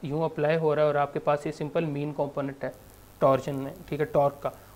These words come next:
और fully रिवर्स bending का case का क्या मतलब था आपके पास कि हमारे पास जितना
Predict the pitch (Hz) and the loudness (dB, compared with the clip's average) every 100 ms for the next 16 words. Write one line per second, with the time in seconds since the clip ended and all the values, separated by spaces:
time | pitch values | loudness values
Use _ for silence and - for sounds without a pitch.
0 | - 160 160 175 196 196 175 185 180 170 | 4 4 4 4 6 6 6 2 2 2
1 | 185 180 190 180 170 170 185 185 190 175 | 2 0 0 2 0 0 0 2 2 0
2 | 170 165 165 156 151 156 160 190 - - | -2 -2 2 4 2 0 2 2 0 -20
3 | - - - 156 151 151 165 190 - - | -20 -12 -2 0 0 0 2 2 0 -20
4 | - - - - - - - - - - | -20 -20 -20 -20 -20 -20 -20 -20 -20 -20
5 | - - - - 151 160 190 | -20 -20 -18 -6 -4 -2 0